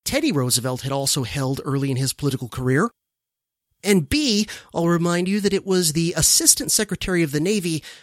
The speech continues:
who, at the time, was the guy in charge of overseeing the Office of Naval Intelligence, or O N I. So, F D R was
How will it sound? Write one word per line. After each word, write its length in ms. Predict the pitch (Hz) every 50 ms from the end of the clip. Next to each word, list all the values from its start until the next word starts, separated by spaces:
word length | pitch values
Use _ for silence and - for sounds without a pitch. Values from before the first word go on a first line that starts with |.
| _ _
who, 340 | - 170 170 165 160 160 -
at 100 | - 151
the 80 | - 143
time, 600 | - - - - 262 277 254 196 165 160 156 151 - -
was 200 | 156 156 147 -
the 80 | 165
guy 280 | 151 165 156 160 156 156
in 200 | 151 160 156 151
charge 440 | 143 - - 170 165 160 156 151 135
of 140 | 143 - - -
overseeing 720 | 160 156 151 156 143 - - 165 151 143 143 143 143 135 - - - - _ -
the 120 | 139 143
Office 440 | 139 131 139 143 - 143 123 - -
of 120 | 143 120 -
Naval 280 | 135 139 127 127 127
Intelligence, 540 | 123 120 - 220 220 165 123 123 123 117 -
or 140 | 127 - 135
O 140 | 131 123 123
N 80 | 120
I. 340 | 131 135 127 113 - - - _ _ _ _ _ _ _ _ _ _ _ _ -
So, 320 | - - - 208 190 175 - - - - - - - _ -
F 220 | 226 247 - -
D 160 | - 247 208
R 460 | 214 262 277 247 147 131 139 160 180 _ _ _ _ _ _
was 220 | - 165 170 165